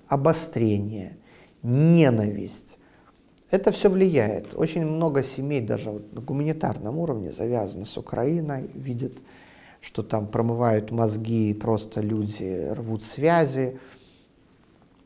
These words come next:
М, фактически это, как говорится, по-живому все пошло. И здесь, э, для, для Беларуси важно восстановить эти связи.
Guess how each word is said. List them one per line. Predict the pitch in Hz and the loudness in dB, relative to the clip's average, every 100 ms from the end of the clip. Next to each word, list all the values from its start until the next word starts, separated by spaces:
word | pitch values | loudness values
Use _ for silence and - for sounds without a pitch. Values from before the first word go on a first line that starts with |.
| - | -20
М, | - - 104 101 95 95 92 80 | -14 -12 -10 -10 -10 -8 -10 -8
фактически | - 139 139 214 - - - | 0 0 4 2 2 -4 2
это, | 175 160 156 160 - 156 160 | 6 6 6 6 6 4 2
как | 160 | -2
говорится, | 151 147 - | -2 -2 -2
по-живому | 139 147 127 190 196 117 95 | -2 0 6 6 8 4 0
все | - | -6
пошло. | - 110 - - - _ _ _ - - - - - - _ _ _ _ - | -8 -10 -10 -16 -20 _ _ _ -20 -20 -20 -20 -20 -20 _ _ _ _ -6
И | 117 113 113 | -2 0 0
здесь, | 113 107 147 262 311 311 - | -2 2 4 6 4 0 -4
э, | 165 151 135 131 120 117 120 113 110 | 0 2 4 2 2 2 0 0 -2
для, | 110 120 | 2 2
для | 117 123 117 117 | 2 0 2 4
Беларуси | 120 123 196 - 123 | 6 6 4 2 2
важно | 117 147 143 | 4 4 2
восстановить | 120 113 120 117 131 131 - | -4 -4 -8 -4 -2 -4 -8
эти | - | -18
связи. | - - - - | -16 -12 -12 -14